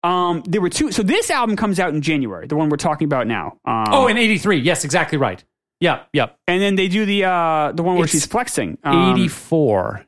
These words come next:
Speaker 2: is when that comes out. The
Speaker 1: no,
Speaker 2: second
Speaker 1: it's eighty-three.
Speaker 2: Is it
Speaker 1: Both,
Speaker 2: really?
Speaker 1: yeah.
Speaker 2: I thought it was January eighty-four.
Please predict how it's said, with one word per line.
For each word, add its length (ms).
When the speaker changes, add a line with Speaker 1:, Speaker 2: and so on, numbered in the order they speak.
Speaker 2:
is 200
when 140
that 180
comes 260
out. 280
The 60
Speaker 1:
no, 80
Speaker 2:
second 180
Speaker 1:
it's 100
eighty-three. 400
Speaker 2:
Is 160
it 40
Speaker 1:
Both, 60
Speaker 2:
really? 260
Speaker 1:
yeah. 340
Speaker 2:
I 60
thought 160
it 40
was 120
January 400
eighty-four. 520